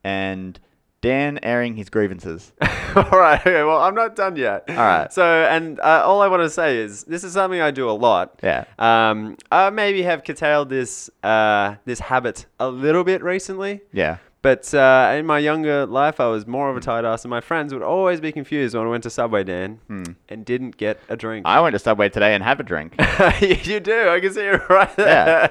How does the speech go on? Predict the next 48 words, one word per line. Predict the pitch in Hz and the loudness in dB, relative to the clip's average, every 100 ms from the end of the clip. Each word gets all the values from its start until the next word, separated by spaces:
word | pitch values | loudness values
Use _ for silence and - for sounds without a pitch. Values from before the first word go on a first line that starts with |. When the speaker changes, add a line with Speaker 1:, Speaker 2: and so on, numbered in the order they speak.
| - | -2
Speaker 1:
Yeah. | 156 - - | -10 -10 -14
Speaker 2:
<laughs> | _ - - _ - - 220 185 180 180 | _ -20 -20 _ -20 -16 -10 -10 -10 -8
Yeah, | - 196 117 | 0 4 4
y-, | 104 139 - - | 2 -6 -14 -14
you | 185 | -12
fool. | 196 247 269 180 117 - - - | 0 8 8 8 4 -2 -4 -10
<laughs> | - - | -2 2
Speaker 1:
I | 185 202 | 4 6
was | 175 - | 4 6
celebrating | 214 196 196 196 196 | 4 6 4 2 0
my | 185 185 180 175 | 0 0 -2 -2
good | 226 | 0
results, | 202 190 208 175 - | 2 2 4 2 0
so | 160 | 4
I, | 147 180 160 | 6 6 6
Speaker 2:
Yeah. | 151 | 2
Speaker 1:
I | |
shouted | - 175 175 | 4 4 4
myself | 165 170 | 2 2
a | 151 | 0
cookie | 139 185 196 196 | 0 0 0 -4
and | |
a | 151 | -2
drink | 139 170 143 | 0 0 0
with | 120 | -4
my | 117 | -4
sub. | 110 202 175 | 0 2 4
Speaker 2:
Now | 175 | 4
you | 202 185 | 2 0
know | 160 156 | 0 0
this, | 120 107 | -2 -6
though. | 107 101 95 92 92 - | -2 0 2 0 -6 -8
You | 127 | 0
won't | 135 127 | 0 0
do | 123 | -2
it | 110 | -2
again, | 98 90 | -4 -8
will | 92 87 | -8 -12
you? | - 90 95 - | -12 -16 -20 -12
Speaker 1:
No, | 107 95 87 | -4 -2 0
definitely | 127 127 117 98 | 0 0 -2 -8
not. | 90 82 78 _ - | -6 -6 -6 _ -6
Speaker 2:
Also, | 220 240 - 120 98 107 - - - - | -4 -4 -2 -2 -2 -2 -4 -4 -12 -4
<laughs> | 156 170 202 185 285 | -4 -4 -16 -14 -8
you're | 339 | -6
creating | - - 226 175 | -2 -2 0 0
waste, | 185 165 - | -2 -2 -6
man. | 190 202 | -8 -10